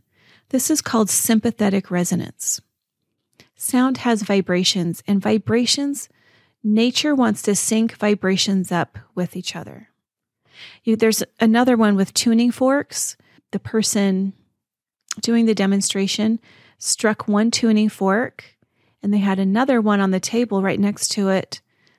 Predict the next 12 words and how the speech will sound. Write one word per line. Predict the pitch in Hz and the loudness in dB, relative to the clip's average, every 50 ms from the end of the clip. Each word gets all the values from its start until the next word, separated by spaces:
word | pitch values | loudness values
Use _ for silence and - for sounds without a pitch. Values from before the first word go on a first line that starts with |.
| _ - | _ -6
They | 214 | -6
silenced | 202 - - 208 208 214 214 214 190 - - - | -6 -2 0 2 2 2 2 0 -2 -4 -4 -4
the | 214 208 | -4 -4
first | - - 208 214 196 - - 214 | -2 0 0 0 0 -2 0 0
one, | 196 190 185 - | 0 0 0 0
and | - 185 196 | 0 0 0
you | 190 185 | 0 0
can | - - 202 | -2 -2 -4
hear | 196 175 - 214 202 196 185 | -4 -2 -2 -2 -2 -2 -2
the | - 180 | -4 -6
second | - - - 247 247 - 233 - | -6 -4 -2 -2 -2 -2 -2 0
one, | 208 196 190 185 180 185 | 2 2 2 2 0 -2